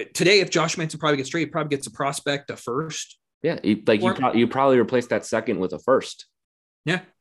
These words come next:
Speaker 2: And that's, and that's
Speaker 1: Today's
Speaker 2: probably,
Speaker 1: market.
Speaker 2: that's probably seems like a pretty fair package
Speaker 1: Yeah.
Speaker 2: compared to what everybody else just got.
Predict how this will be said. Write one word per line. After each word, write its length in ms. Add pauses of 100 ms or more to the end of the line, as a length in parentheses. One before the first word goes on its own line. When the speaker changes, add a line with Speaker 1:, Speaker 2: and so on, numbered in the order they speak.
Speaker 2:
And 100
that's, 160
and 340
that's 100
Speaker 1:
Today's 180
Speaker 2:
probably, 240
Speaker 1:
market. 260 (300)
Speaker 2:
that's 160
probably 300
seems 320
like 140
a 60
pretty 220
fair 280
package 680 (200)
Speaker 1:
Yeah. 100
Speaker 2:
compared 300
to 40
what 180
everybody 460
else 220
just 280
got. 300